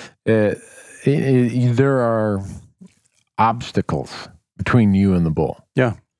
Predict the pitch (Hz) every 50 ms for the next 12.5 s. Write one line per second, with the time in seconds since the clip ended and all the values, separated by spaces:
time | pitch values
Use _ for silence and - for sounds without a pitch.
0 | _ _ _ _ _ _ _ _ _ _ - 98 110 120 127 123 123 117 110 104
1 | 101 - - - - _ _ _ _ - 104 95 92 90 90 92 87 - 98 95
2 | 90 82 - - 92 90 87 85 85 85 80 80 85 82 80 80 - - - 85
3 | 76 76 90 87 85 - - - 82 78 73 - 80 80 76 - - 85 78 76
4 | 73 76 78 73 73 71 71 76 82 82 85 90 95 110 120 143 135 117 98 -
5 | - - 113 104 92 - - - - - - _ _ _ - - 143 156 135 127
6 | - - 131 139 135 - 143 123 104 95 101 101 95 95 98 - - 101 95 87
7 | 92 101 113 113 113 110 113 101 98 95 92 87 98 107 120 123 110 90 87 87
8 | 87 87 85 92 90 87 82 - - - - 117 110 110 107 98 90 - - 107
9 | 104 98 98 95 87 92 87 - - 101 95 92 90 87 80 - - - 78 85
10 | 107 120 107 95 90 82 85 85 90 101 120 131 123 117 107 101 98 92 92 98
11 | 107 113 110 104 95 95 95 95 92 87 85 95 107 104 98 104 101 98 95 92
12 | 92 95 110 127 123 101 92 92 95